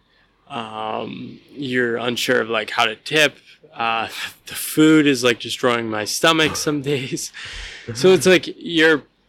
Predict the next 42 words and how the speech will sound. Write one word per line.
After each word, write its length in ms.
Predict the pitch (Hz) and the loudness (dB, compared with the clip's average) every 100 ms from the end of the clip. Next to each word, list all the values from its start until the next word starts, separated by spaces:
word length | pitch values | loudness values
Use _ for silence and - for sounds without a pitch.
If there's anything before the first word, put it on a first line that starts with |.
| _ _ _ _ | _ _ _ _
and 160 | 185 190 | 2 4
then 160 | 185 | 4
your 160 | 160 156 | 4 4
mind 360 | 156 214 196 131 | 6 6 6 4
is 220 | 120 - | 2 0
with 220 | 139 127 | 0 0
you 160 | 127 120 | -2 -6
too. 360 | - 190 120 | 0 2 2
So, 220 | 110 143 | -2 -4
like, 240 | 127 123 - | -2 -4 -4
you 100 | 139 | -6
still 360 | - 175 156 - _ - | 0 2 0 -2 _ -10
have 280 | 127 131 | -2 0
your, 540 | 123 120 117 113 107 - _ _ 151 | 0 -2 -2 -4 -10 -16 _ _ _
uh, 140 | 151 - - | -20 -20 -20
your 300 | - - 120 | -14 -4 -4
issues 580 | - 165 - 123 123 - | 2 2 2 -2 -4 -8
or 160 | 131 127 | -6 -6
challenges 680 | - 139 127 120 127 120 - | -2 -2 -2 -6 -10 -8 -8
you're 100 | 120 | -10
dealing 340 | 127 123 123 | -8 -8 -8
with 160 | 127 123 | -8 -6
anywhere 420 | 123 120 117 117 | -4 -6 -8 -8
in 80 | 117 | -6
the 80 | 117 | -4
world. 460 | 127 135 - - - - - - _ _ - | -2 -2 -6 -16 -20 -20 -20 -20 _ _ -10
Um, 640 | 117 113 110 107 107 - _ _ _ _ _ _ | -4 0 0 -2 -6 -12 _ _ _ _ _ _
the 180 | - 147 | -6 -4
first 380 | 131 - 180 - | 0 4 4 4
week, 260 | 160 160 143 | 4 2 2
maybe 280 | 139 135 | 4 4
you're 180 | 135 131 | 2 0
getting 300 | 117 127 123 | 2 2 2
settled 500 | 113 120 120 135 135 | 0 0 2 0 0
and 180 | 123 117 | -2 -2
you're 160 | 117 120 | 0 2
on 380 | 117 113 113 110 | 2 -2 -6 -10
vacation 640 | 120 - 123 117 - 135 | -12 -2 0 0 -2 0
mode, 240 | 135 135 | 2 2
escape 500 | 127 - - 123 - | 0 -2 0 0 0
mode, 280 | 139 139 147 | -2 0 -2
but 160 | 131 127 | 0 -2